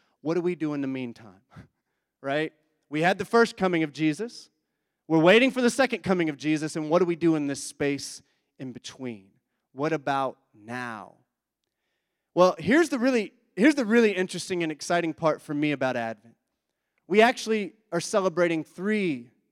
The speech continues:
comings of God. So the first one, the coming of God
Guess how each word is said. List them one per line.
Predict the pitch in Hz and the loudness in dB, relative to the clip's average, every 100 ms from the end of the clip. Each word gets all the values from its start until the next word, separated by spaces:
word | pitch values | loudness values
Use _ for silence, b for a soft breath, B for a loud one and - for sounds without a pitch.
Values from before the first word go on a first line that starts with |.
| _ | _
comings | 147 147 127 117 | -8 -6 -6 -10
of | 110 | -14
God. | 120 101 92 _ _ _ _ _ _ _ _ _ _ _ _ _ _ | -12 -12 _ _ _ _ _ _ _ _ _ _ _ _ _ _ _
So | - 196 185 | -4 2 2
the | |
first | - 226 247 - | 4 4 4 -2
one, | 120 113 | -16 -12
the | 147 | -4
coming | - 240 247 | 2 4 4
of | 220 165 | 2 4
God | 185 165 170 | 4 6 2